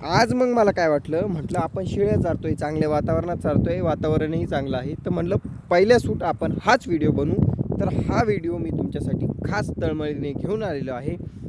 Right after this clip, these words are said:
अ, की जर तुमची घरची जमीन नसेल तर शेळी पालन होऊ शकतं का आणि काय काय अडचणी येऊ शकतात आणि तुम्ही याच्यावर काय उपाय करू शकता. तर चला तर मग मित्रांनो, सर्वप्रथम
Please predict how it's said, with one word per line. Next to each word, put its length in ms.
अ, 220
की 140
जर 120
तुमची 280
घरची 380
जमीन 360
नसेल 360
तर 100
शेळी 280
पालन 340
होऊ 220
शकतं 300
का 140
आणि 380
काय 160
काय 180
अडचणी 440
येऊ 160
शकतात 360
आणि 180
तुम्ही 280
याच्यावर 320
काय 240
उपाय 320
करू 220
शकता. 600
तर 300
चला 220
तर 140
मग 140
मित्रांनो, 400
सर्वप्रथम 680